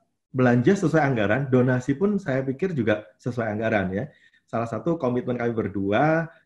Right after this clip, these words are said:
kita menganggarkan donasi agak tinggi, itu mungkin top ranking dari cost kita Maret April. Salah satunya, eh, kita mensyukuri bahwa saya sembuh, terus kemudian saya juga nggak keluar duit satu sen pun, bayangkan ya.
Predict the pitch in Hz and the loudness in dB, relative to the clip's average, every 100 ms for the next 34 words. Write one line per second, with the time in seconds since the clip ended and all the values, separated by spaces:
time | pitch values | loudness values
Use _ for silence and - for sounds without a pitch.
0 | - 120 135 123 113 104 127 120 107 104 | -8 -4 -2 -2 -2 -2 -2 0 0 0
1 | 123 110 107 107 - 113 107 101 98 95 | -2 -4 -4 -8 -6 -4 -2 -2 0 2
2 | 123 160 - 120 104 127 107 120 123 113 | 4 4 2 -12 -14 -12 -4 -4 -4 -6
3 | 110 110 107 104 110 107 98 98 - 104 | -6 -4 -6 -6 -6 -2 -2 -2 -6 -10
4 | - 104 113 107 104 104 104 101 - 131 | -10 -8 -6 -4 -4 -6 -8 -14 -2 2
5 | 147 160 - - _ - 110 110 107 - | 4 2 -6 -20 _ -6 -4 -4 -6 -4
6 | 107 135 160 156 - _ _ _ - 117 | -2 2 2 0 -6 _ _ _ -10 -8
7 | 113 110 107 107 113 - 147 135 127 113 | -6 -6 -6 -6 -8 -4 0 0 0 0
8 | 113 101 80 _ _ 98 98 101 98 - | 2 0 -2 _ _ -6 -2 -2 -2 -8
9 | _ 107 101 101 92 98 147 - 113 117 | _ -8 -6 -6 -4 -4 -4 -8 -6 -4
10 | 107 139 175 - _ _ - 113 120 143 | 0 2 0 -6 _ _ -10 -2 2 2
11 | 143 107 110 104 104 117 107 101 101 110 | 0 0 0 0 -2 -2 -2 0 0 0
12 | - 101 107 104 98 95 156 196 - 101 | -2 -8 -6 -6 -6 0 0 0 -4 -2
13 | 104 101 104 95 101 143 | 0 2 0 0 0 0